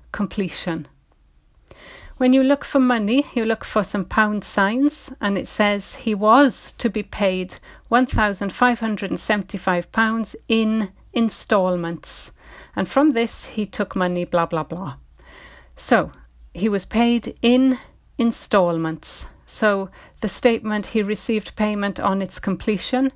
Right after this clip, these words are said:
is false, because he was paid little by little in instalments. And the last question, thirteen, says, "Not all of the assistants survived to see the publication of the dictionary."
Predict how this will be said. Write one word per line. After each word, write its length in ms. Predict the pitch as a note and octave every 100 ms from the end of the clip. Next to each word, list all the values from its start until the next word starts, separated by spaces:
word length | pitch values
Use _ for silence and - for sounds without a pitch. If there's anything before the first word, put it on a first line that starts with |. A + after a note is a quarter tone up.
| - -
is 320 | G3 F#3 -
false, 720 | - - A3+ E3+ E3 - - -
because 380 | G3 - G3+ F#3
he 100 | G3+
was 160 | F#3 -
paid 440 | G3 F#3 F#3 -
little 360 | G3+ G#3+ - F#3+
by 200 | F#3 F3+
little 500 | F#3 F#3+ - D#4 - - - -
in 360 | A#3+ G#3 G3+ G3 - _ -
instalments. 1000 | G#3+ G3 - F#3 E3+ E3 E3 - - - - - - - - - - - - - - - -
And 120 | B3
the 60 | B3+
last 300 | C#4 D4 -
question, 380 | C#4+ C4+ C4+ A#3+
thirteen, 720 | - A#3+ G#3 - B3 C#4+ E4+
says, 640 | - - G#3+ A3 A#3 - - - _ - - -
"Not 280 | C4 A#3+ -
all 440 | - B3 C#4 D4
of 160 | C4 B3+
the 120 | C4
assistants 840 | B3 - A3+ - - F#3+ - -
survived 1080 | - G#3+ F#3 A3+ A#3 B3 F#3+ D#3+ - - -
to 120 | -
see 300 | F#3+ - G#3+
the 120 | G3 G#3
publication 1040 | G#3 F#3 F#3+ - G3 F3+ - F#3 F3+ E3 - -
of 220 | E3+ -
the 80 | E3
dictionary." 680 | G#3+ - - G3+ E3+ D3+